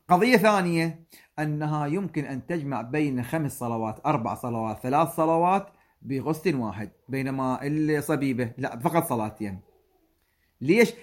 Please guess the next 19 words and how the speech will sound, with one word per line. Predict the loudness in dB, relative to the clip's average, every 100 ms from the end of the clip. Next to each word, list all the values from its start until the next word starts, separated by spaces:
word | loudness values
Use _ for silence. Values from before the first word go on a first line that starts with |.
| -12
يقول | -8 -2 -2
مثلًا، | -2 -4 -4 -2 0 0 -2 -4
آه، | -6 -4 -6 -6
برز | -4 -4 -2 -4
الدم، | -4 -4 -2 -2
اغتسلت، | -6 -6 -6 -2 0 2 2
صلت | 0 -2 0 -4
الظهر، | -4 -2 0 -2 -8 _ _ -12
آه، | -6 -4 -2 -2 -2 -4
عصر، | -4 -4 0 0 0 -8 _ _ _
مغرب، | -2 0 2 4 2 0 -18 -10
عشاء، | -6 2 2
صلت | 2 2 2 2 4
أربع | 4 4
صلوات، | 0 0 4 6 4
خمس | 2 -2
صلوات | 0 4 4
بهذا | 4 4 4
الغسل، | 2 2 2 0